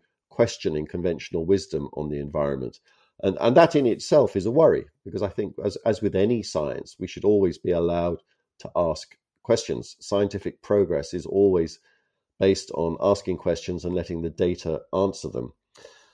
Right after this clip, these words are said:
This friend of the podcast, first of all, refers us to a piece i-, published in a peer-reviewed scientific journal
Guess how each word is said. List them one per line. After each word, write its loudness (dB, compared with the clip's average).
This 4
friend 8
of 2
the 2
podcast, 2
first 4
of -6
all, 6
refers 2
us -2
to -2
a -4
piece -6
i-, -2
published -4
in 0
a 0
peer-reviewed 4
scientific -4
journal 2